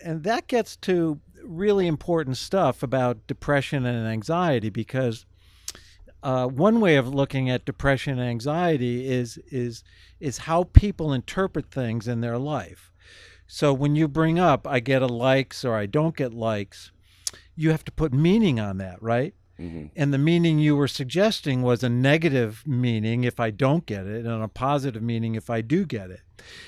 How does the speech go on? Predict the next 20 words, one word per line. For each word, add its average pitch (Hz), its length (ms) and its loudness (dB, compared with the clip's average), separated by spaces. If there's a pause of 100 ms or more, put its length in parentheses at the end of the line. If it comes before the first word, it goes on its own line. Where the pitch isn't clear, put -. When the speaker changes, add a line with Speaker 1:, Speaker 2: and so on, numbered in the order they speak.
(280)
Speaker 1:
And 139 160 -2
so 151 220 0
if 147 180 -4
you 202 320 -2 (240)
have 135 260 -6
a 131 80 0
vulnerability 139 1160 -2
to 139 260 -4
depression, 123 840 -4 (920)
what, 160 380 -2
what 156 260 -4
that 156 220 0
does 190 240 2
is 135 160 -4
in 151 220 -2
your 147 140 0
brain, 170 440 2
it 127 80 0
makes 139 380 -2
you, 147 380 -2